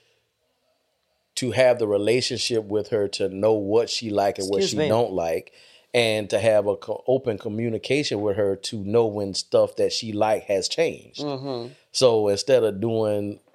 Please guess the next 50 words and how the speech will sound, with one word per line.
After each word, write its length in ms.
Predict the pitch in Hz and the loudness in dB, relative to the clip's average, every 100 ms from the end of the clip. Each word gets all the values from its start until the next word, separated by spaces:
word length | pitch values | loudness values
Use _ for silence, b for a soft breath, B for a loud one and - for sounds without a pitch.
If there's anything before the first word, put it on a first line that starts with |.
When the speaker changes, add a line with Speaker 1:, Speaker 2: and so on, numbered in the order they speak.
| - | -6
Speaker 1:
you 140 | 120 | -2
know, 460 | 120 98 92 92 98 - | 2 2 2 -2 -6 -8
the 80 | |
roses 460 | 95 104 110 107 98 | 0 2 2 0 -2
or 100 | 95 | 0
whatever 280 | 98 107 98 | 2 2 2
the 60 | |
case 300 | 92 127 123 | 0 -2 -2
is, 180 | 104 92 | -4 -4
I 180 | 90 104 | 0 2
would 220 | 123 101 | 2 -2
know 180 | 101 120 | 0 0
what 260 | 104 101 101 | 2 -2 -4
she 160 | - | -4
like 380 | 82 - - - - | -6 -6 -8 -14 -12
and 100 | 87 | -6
what 140 | 87 | -6
she 120 | - | -6
don't 240 | 80 76 82 - | -6 -8 -8 -12
like. 100 | 65 | -10
We 120 | 90 | -8
would 160 | 92 - | -8 -2
talk, 400 | 120 92 - _ _ _ | 0 0 -2 _ _ _
have 200 | 101 107 | 0 0
conversations. 720 | 113 92 76 76 - - - b b b b b | 0 -6 -6 -10 -12 -16 -20 b b b b b
So 520 | - 127 117 110 104 - _ | 4 4 4 0 -4 -10 _
yeah, 200 | 127 117 | 2 6
that 180 | 135 214 | 6 6
was 120 | 175 | 4
important 420 | 147 - 151 131 | 0 2 2 2
to 40 | 104 | -4
me, 320 | 104 101 107 | -4 -4 -2
and 160 | 110 | 0
it 120 | 113 107 | 0 2
helped 340 | 160 156 123 | 2 2 2
me 120 | 123 | -2
become, 640 | 117 107 131 113 107 104 101 _ _ _ _ _ | -4 -4 -2 0 -2 -4 -10 _ _ _ _ _
it 120 | 107 | 0
helped 280 | 107 160 120 | 2 2 2
me 120 | 127 | 0
in 120 | 120 107 | 0 0
my 120 | 104 | 2
relationship 540 | 101 117 117 104 101 | 2 2 0 -4 -4
with 160 | 90 85 | -4 -6
Deidre 240 | 92 90 | -8 -8
because 260 | 92 101 98 | -8 -2 2
I 180 | 104 101 | 2 2
had 420 | - 123 123 120 | 0 2 2 0
to 100 | 113 | -6
be, 480 | 95 104 92 85 | -6 -4 -4 -8